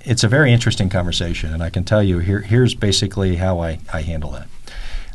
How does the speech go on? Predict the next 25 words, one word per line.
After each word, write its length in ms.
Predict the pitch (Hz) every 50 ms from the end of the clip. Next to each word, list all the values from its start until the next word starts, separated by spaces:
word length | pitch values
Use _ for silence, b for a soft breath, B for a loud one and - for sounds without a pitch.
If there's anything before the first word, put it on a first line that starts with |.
| B B
I 140 | - 113 113
get 240 | 107 117 120 120 117
the 100 | 113 104
top 280 | - 117 123 135 127
people 300 | - 127 127 123 120 110
in 100 | 107 104
the 80 | 107 101
room, 200 | 85 73 69 - - - - - -
C 420 | - - - 131 127 123 117 110
E 60 | 107
O, 400 | 104 101 101 101 98 98 98 95
C 320 | 95 95 - - 113 104 101
F 180 | 95 95 -
O, 500 | - 98 95 95 92 92 95 92 90 85 - - - -
C 260 | - - - 107 104
M 140 | 98 98 95
O, 360 | 95 95 92 95 95 92 95 -
all 240 | 120 120 131 151 160
the 100 | 147 127
top 260 | - 120 104 - -
people, 320 | - 87 - - - 82
and 80 | 87 98
I 80 | 107 117
remind 460 | 117 120 117 117 123 139 170 165 127
them, 280 | 117 85 85 78 73